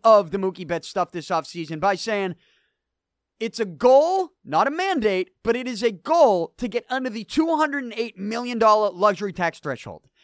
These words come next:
Now, the Red Sox last season, what was their payroll? Around, like, two forty million? Two hundred forty million last year? Am I correct with that? Two hundred forty million? And the luxury tax threshold in twenty twenty is gonna be two hundred and eight million. Now, they have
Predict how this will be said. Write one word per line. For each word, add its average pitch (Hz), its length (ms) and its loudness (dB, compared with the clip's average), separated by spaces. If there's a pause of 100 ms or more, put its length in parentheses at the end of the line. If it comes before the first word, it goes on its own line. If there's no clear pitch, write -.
(160)
Now, 185 140 -2
the 180 100 -4
Red 214 160 -2
Sox 220 320 -2
last 202 200 -2
season, 196 340 -8
what 202 100 -6
was 196 140 -6
their 202 100 -6
payroll? 135 680 -2
Around, 147 540 -2
like, 143 220 -10
two 220 280 -12 (200)
forty 240 380 -2
million? 254 480 -8 (520)
Two 254 80 -10
hundred 254 200 -6
forty 269 280 -2
million 302 380 -4 (260)
last 277 260 0
year? 320 160 -4 (340)
Am 233 100 -4
I 262 60 0
correct 285 240 0
with - 100 -6
that? 311 160 2
Two 302 80 -2
hundred 294 160 -4
forty 277 180 -2
million? 320 240 -4 (1120)
And 254 180 -4
the 240 40 -6
luxury 285 380 0
tax 262 260 -2
threshold 269 420 0
in 226 80 -8
twenty 247 220 -4
twenty 254 220 -4
is 226 60 -8
gonna 240 120 -6
be 220 80 -10
two 269 180 -6
hundred 254 220 -2
and 233 80 -6
eight 240 140 -4
million. 151 280 -4
Now, 190 180 -2
they 202 140 -4
have 208 220 -2